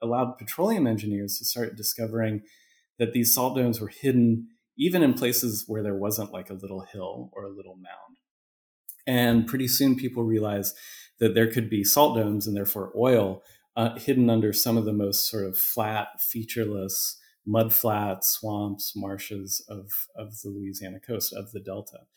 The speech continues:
And that discovery basically makes a whole unrecognized, hidden, invisible part of Delta nature suddenly visible as this extremely valuable resource. And that paves the way for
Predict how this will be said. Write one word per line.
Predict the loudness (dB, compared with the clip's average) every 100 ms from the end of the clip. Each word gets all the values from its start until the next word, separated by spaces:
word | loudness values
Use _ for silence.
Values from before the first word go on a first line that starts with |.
| -20 -20 -20 _ 2
And | 6
that | 8 6
discovery | 2 0 2 0 2 2 2 0 -4
basically | -4 -6 -6 -6 -6 -6 -8
makes | -6 -4 -4 -4 -4 -4 _ _ _
a | -10
whole | 0 4 6 6 4 -2 _
unrecognized, | 0 4 4 4 4 0 0 -2 -2 -4 -4 -6 -2
hidden, | 0 4 6 4
invisible | 2 -4 0 0 0 -2 -4 -6
part | -4 -4 -4 _
of | -10 -10 -12 -12
Delta | -8 -6 -6 -8
nature | -8 -8 -10 -10
suddenly | -8 -6 -6 -6 -6
visible | -4 -2 -2 -4 -8 -8
as | -8 -8
this | -4 -6 -8 _ -18
extremely | -10 -6 2 4 4 2
valuable | -2 -6 -10 -12 -10
resource. | -6 -4 -6 -8 -8 -10 -12 -20 -18 -8
And | -2
that | -2 -2 4
paves | 4 6
the | 2
way | 2 0 0
for | -2 -2 -2 -2 -4 -6